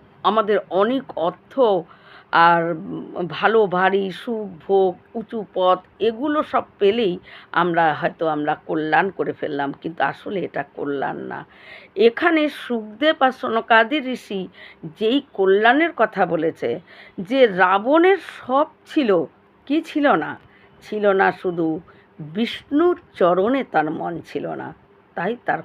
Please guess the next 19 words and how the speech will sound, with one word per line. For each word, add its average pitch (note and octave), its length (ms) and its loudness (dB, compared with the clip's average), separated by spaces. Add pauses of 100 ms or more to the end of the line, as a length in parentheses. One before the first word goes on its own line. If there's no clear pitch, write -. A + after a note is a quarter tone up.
কল্যাণ F#3+ 560 0
হয়নি। B2+ 480 -8 (460)
তার A3+ 220 2
ধন A3 400 -2
সম্পদ A3+ 560 -4 (120)
বৈভব G3+ 480 2 (460)
সব C#4+ 120 0 (180)
ছিল, C#3 240 -4 (400)
কিন্তু A3+ 300 -8
তার E3 240 0
কি A3 180 -12
কল্যাণ F3 500 2
হয়েছে? B3+ 480 -4 (380)
কল্যাণ G3+ 540 0 (540)
সে F3+ 100 -2 (100)
নিজের D#3+ 360 -4
করতে - 380 -8
পারেনি। C#3 500 -4 (460)
যদি A#3 220 0